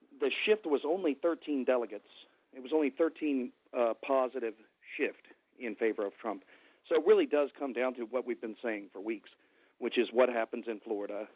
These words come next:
what happens in Ohio. That's really what it comes down to. And you might think that's why Jeb Bush called that meeting today, which he had the private meeting with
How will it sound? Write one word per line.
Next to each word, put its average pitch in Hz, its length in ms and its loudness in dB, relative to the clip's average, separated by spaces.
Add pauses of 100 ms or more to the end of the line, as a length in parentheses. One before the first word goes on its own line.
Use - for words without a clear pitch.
(240)
what 110 140 -4
happens 104 400 -4
in 104 80 -8
Ohio. 107 480 -8 (400)
That's 120 180 -4
really 120 220 4
what 113 140 0
it - 100 -8
comes 113 160 -6
down 127 220 -4
to. 135 140 -2
And 127 100 2
you 135 80 4
might 143 340 2
think 151 200 -4
that's 135 260 -2
why 127 400 0 (640)
Jeb 120 220 0
Bush 120 200 2 (100)
called 117 220 2
that 110 160 0
meeting 107 380 -6
today, 104 360 -8 (220)
which 117 200 -10
he 123 120 2
had 113 240 2
the 117 60 -4
private 120 360 0
meeting 113 320 -4
with 110 140 -4